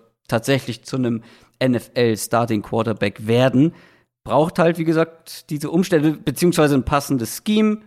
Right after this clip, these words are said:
einen guten Coach, der ihn an die Hand nimmt, um eben auch in, in diesen Aspekten, was Antizipation, Spielverständnis und so weiter angeht,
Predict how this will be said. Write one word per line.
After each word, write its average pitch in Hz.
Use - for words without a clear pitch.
einen 120
guten 123
Coach, 170
der 113
ihn 113
an 117
die 117
Hand 190
nimmt, 170
um 170
eben 143
auch 139
in, 131
in 127
diesen 127
Aspekten, 113
was 104
Antizipation, 123
Spielverständnis 117
und -
so 101
weiter 95
angeht, 92